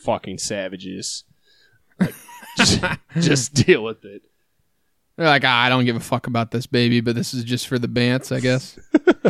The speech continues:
Speaker 1: <laughs>
Speaker 2: 'Cause I'll be going, like, eighty-five on the turnpike,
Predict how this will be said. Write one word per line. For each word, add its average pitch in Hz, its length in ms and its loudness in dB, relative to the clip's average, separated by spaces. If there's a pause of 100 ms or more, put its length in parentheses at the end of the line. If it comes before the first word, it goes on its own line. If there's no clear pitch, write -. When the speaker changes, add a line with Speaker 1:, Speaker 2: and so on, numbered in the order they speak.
(300)
Speaker 1:
<laughs> 226 220 -2 (760)
Speaker 2:
'Cause 185 200 6
I'll 196 180 6
be 247 120 4
going, 175 320 8
like, 127 220 2
eighty-five 143 560 6
on 123 100 4
the 117 80 2
turnpike, 127 640 0